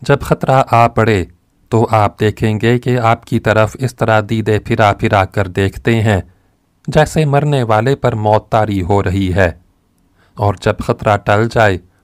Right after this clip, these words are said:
تو مال و دولت کی حرص میں تمہارا استقبال تیزی کے ساتھ چلتی ہوئی زبانوں سے کرتے ہیں۔ یہ لوگ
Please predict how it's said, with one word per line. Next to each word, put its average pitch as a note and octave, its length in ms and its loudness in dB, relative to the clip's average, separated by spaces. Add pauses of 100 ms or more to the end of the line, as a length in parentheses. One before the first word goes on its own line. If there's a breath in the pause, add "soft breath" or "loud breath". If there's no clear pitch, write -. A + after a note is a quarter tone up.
تو C3+ 120 -2
مال C3 240 0
و B2+ 100 0
دولت A2 460 0
کی A2 240 -4
حرص - 240 -4
میں A2 120 -2
تمہارا A2 500 0
استقبال G#2 720 0
تیزی A2 360 -2
کے G#2 160 -4
ساتھ F#2+ 400 -2
چلتی G#2 380 -2
ہوئی G2 180 0
زبانوں G2 500 0
سے F#2+ 180 -4
کرتے G2+ 480 -2
ہیں۔ F#2 180 0 (1080 soft breath)
یہ D#3 160 2
لوگ D3 240 6